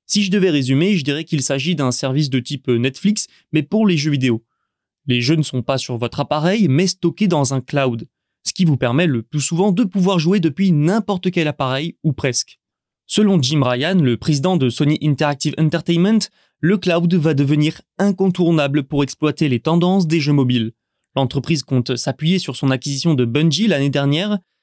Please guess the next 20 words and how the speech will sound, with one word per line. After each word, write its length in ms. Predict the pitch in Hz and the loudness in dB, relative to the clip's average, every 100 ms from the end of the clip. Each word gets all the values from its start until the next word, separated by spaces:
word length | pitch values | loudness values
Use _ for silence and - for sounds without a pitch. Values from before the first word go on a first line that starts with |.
| _ | _
Cette 240 | - 113 | -10 -4
opération 460 | 123 160 160 202 185 | -2 0 0 0 0
a 60 | |
été 140 | 156 165 | 0 -2
présentée 400 | - 156 160 202 | -2 -2 0 -2
comme 200 | 156 139 | 0 2
un 100 | 131 | 2
accélérateur 640 | 170 - 175 160 151 196 | 0 0 0 0 -2 -2
de 100 | 160 | 0
ses 220 | 196 175 | -2 0
efforts 320 | 156 - 190 - | -2 0 -4 -2
pour 160 | 151 | 0
offrir 320 | 156 - 190 | 0 0 -2
davantage 580 | 147 131 196 190 180 170 | 0 0 0 2 0 0
de 100 | 147 | -2
services 400 | 147 143 160 208 - _ | -2 -2 -2 -4 -8 _
sur 240 | - 208 196 | -6 0 2
les 100 | 175 | 2
consoles 440 | 160 143 175 180 | 0 0 0 0
PlayStation. 640 | 170 160 - 135 131 113 | -2 -2 -2 -2 0 -2